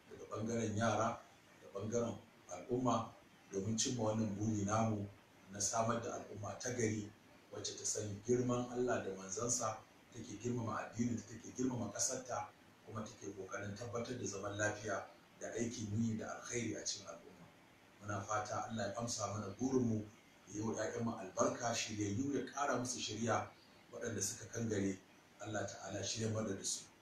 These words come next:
Wanda shi ne tsari na ƙarshe da muka ɗauko bayar da shawara ga waɗanda suke da kangararrun yara,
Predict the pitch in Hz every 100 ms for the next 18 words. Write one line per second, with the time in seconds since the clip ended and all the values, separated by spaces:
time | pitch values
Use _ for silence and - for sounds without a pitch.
0 | - - - 98 95 - 131 117 - 127
1 | 131 117 120 - 110 123 117 113 - -
2 | - 110 110 123 143 - 117 - 123 131
3 | 123 - - - - - - 117 - 113
4 | 107 - 104 95 - 98 98 98 107 120
5 | 127 107 87 -